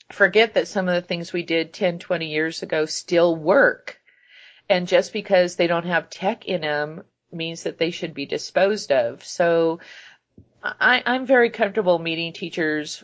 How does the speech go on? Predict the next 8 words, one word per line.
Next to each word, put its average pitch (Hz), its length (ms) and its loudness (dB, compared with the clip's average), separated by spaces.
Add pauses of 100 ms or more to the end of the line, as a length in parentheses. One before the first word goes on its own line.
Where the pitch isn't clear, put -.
(140)
where 165 280 0
they 156 180 2
are 151 440 4
and 151 160 -6
then 147 180 -10
just - 280 -8
encouraging 139 600 -6
them 135 420 -8